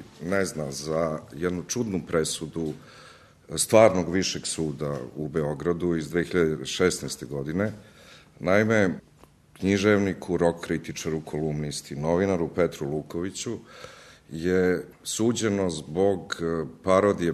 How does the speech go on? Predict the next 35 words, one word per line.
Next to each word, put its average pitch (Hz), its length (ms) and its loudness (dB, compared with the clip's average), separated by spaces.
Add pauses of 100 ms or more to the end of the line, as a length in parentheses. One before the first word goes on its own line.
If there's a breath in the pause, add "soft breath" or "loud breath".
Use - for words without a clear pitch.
pesme 90 480 0
Očajni 78 480 -2
psalm 87 420 2
Radmile 80 440 0
Lazić. - 760 -8 (1160 loud breath)
On 117 160 4
je 131 60 4
izgubio 120 320 4
taj 92 180 0
proces 73 460 -2
na, 78 340 -4
na 73 160 -6
sudu 78 600 -4 (420)
i 101 340 -4 (420)
ja 92 300 0
smatram 104 480 -2
da 92 100 2
je 90 140 0
taj 107 140 0
događaj 90 440 -2
simptom 92 460 -2
jedne 78 260 0
kulture. 67 560 -8 (1300 soft breath)
Takvi 87 240 -2
događaji 90 400 0
nisu 90 540 0
nepoznati 76 760 -2
u 76 80 -4
srpskoj - 400 -8
kulturi, 76 500 -6
vrlo 71 200 -6
dobro 71 240 -6
znate 73 340 -6
da - 80 -14
se - 120 -10